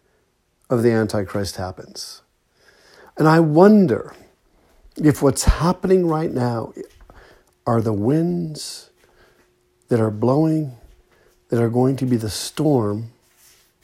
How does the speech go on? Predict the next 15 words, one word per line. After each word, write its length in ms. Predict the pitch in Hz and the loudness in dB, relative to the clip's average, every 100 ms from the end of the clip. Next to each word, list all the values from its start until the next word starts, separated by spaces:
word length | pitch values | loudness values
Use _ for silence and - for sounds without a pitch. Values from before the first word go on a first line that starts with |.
| _ _ _ _ _ _ _ _ _ _ - _ | _ _ _ _ _ _ _ _ _ _ -20 _
of 260 | 127 107 107 | -2 -2 0
that, 580 | 117 120 131 - - - _ _ _ _ _ _ _ _ _ _ _ _ _ _ _ _ _ _ _ - | 2 2 0 -10 -12 -16 _ _ _ _ _ _ _ _ _ _ _ _ _ _ _ _ _ _ _ -4
of 160 | 110 | -2
that 260 | 113 113 - | -2 -4 -10
time. 500 | - 113 101 - 110 _ _ _ _ - | -10 -8 -8 -10 -16 _ _ _ _ -10
I, 160 | 120 156 | -8 -6
I 120 | 131 | -4
just 340 | 131 139 - - | -4 -4 -8 -2
wonder, 360 | 127 127 120 | 0 0 -2
because 360 | 113 123 123 110 | -6 -8 -6 -2
things 320 | 170 185 156 | 0 2 0
are 100 | 156 | -2
happening 500 | 147 156 - 151 143 | -2 -4 -4 -2 0
now 380 | 131 131 131 127 | 0 -2 -2 -4
that 260 | 117 - | -6 -10